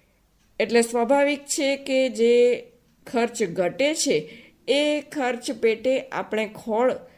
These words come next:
ખરીદી શકીએ. અને બીજો સૌથી મોટો અને મહત્ત્વનો જો ફાયદો આપણે કહીએ ને, તો એ ફાયદો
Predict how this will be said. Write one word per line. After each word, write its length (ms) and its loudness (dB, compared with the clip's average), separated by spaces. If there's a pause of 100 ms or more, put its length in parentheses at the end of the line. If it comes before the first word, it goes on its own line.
(340)
ખરીદી 460 0
શકીએ. 500 -8 (680)
અને 200 0
બીજો 460 0 (460)
સૌથી 540 0
મોટો 460 0 (220)
અને 240 -2
મહત્ત્વનો 800 -2
જો 200 -2
ફાયદો 440 -4
આપણે 340 -2
કહીએ 360 -4
ને, 180 -6 (480)
તો 120 -6 (140)
એ 200 -2
ફાયદો 580 -4